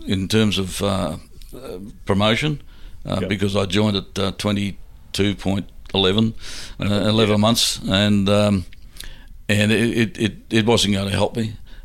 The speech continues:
Speaker 1: But not only that, our children were, we had seventeen moves, I think, in that, in that period of time, uh, the, the twenty-two years after when I, when I did eventually retire.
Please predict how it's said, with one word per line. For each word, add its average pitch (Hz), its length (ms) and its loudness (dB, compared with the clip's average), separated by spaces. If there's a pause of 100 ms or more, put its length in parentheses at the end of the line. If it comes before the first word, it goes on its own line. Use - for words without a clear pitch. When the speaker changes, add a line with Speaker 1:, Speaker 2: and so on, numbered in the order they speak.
(200)
Speaker 1:
But 113 240 0
not 127 160 4
only 104 200 4
that, 107 280 0 (300)
our 107 120 4
children 117 460 4
were, 104 240 2 (720)
we 101 100 4
had 101 100 4
seventeen 113 520 4
moves, 110 400 4
I 85 100 0
think, 92 220 0
in 98 120 0
that, 98 240 -4
in 98 120 0
that 98 180 -2
period 98 240 2
of 90 140 -6
time, 85 400 -4 (600)
uh, 101 380 0
the, 92 140 -2
the 101 200 -4
twenty-two 98 480 0
years 98 400 0
after 92 260 -2
when 95 140 -2
I, 90 120 -2
when 95 200 -2
I 92 60 0
did 95 200 0
eventually 85 460 -2
retire. 87 460 -4